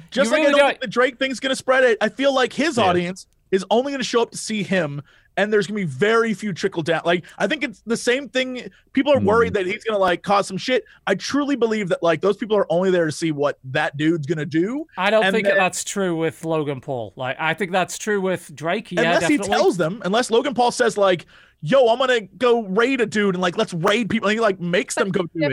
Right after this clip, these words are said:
Speaker 4: different. Yeah, it's different because Drake isn't already a purely online performer, right? Logan Paul is. So
Speaker 3: Mm-hmm.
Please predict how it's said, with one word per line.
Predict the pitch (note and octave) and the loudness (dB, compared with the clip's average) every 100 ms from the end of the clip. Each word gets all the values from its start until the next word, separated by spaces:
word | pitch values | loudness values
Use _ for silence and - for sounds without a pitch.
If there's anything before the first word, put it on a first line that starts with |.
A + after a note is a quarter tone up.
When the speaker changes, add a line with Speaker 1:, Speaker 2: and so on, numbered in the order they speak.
| - | -2
Speaker 4:
different. | G#3 F#3+ E3+ _ C4+ | -8 -16 -16 _ -6
Yeah, | C#4 | -6
it's | C4+ C#4 - | -4 -8 -10
different | E4 E4 B3+ - | -12 -10 -12 -12
because | A#3 B3 A3 G#3+ - - G#3 | -12 -6 -6 -6 -12 -20 -14
Drake | A#3+ C4 D#4 D4+ - | -4 -2 -2 -6 -4
isn't | A#3 A#3 A3+ G#3 - | -4 -4 -12 -12 -6
already | G#3 G#3+ G3+ G#3 G#3 G3 F#3 - | -2 -2 -2 -4 -4 -8 -10 -6
a | F#3+ F#3 F3+ _ | -6 -6 -10 _
purely | - - G3+ F#3+ F#3 | -20 -10 -8 -6 -8
online | - F3+ F3+ F3 E3+ E3 D#3+ D#3+ E3 _ _ _ _ _ | -6 -6 -6 -8 -8 -8 -8 -12 -16 _ _ _ _ _
performer, | - F#3 - F3+ E3+ D3 C#3 F#3 _ _ - | -16 -16 -12 -12 -10 -12 -16 -18 _ _ -10
right? | F3+ G3 G#3 | -6 -6 -6
Logan | G3+ G3 G3 | -8 -8 -10
Paul | - E3+ C#3 | -8 -8 -6
is. | D#3+ E3 G#3+ - _ _ _ _ _ | -10 -10 -14 -20 _ _ _ _ _
So | - G#3+ G3 F#3+ F3+ F3+ F2+ | -14 -4 -2 0 0 -2 -4
Speaker 3:
Mm-hmm. | - | -10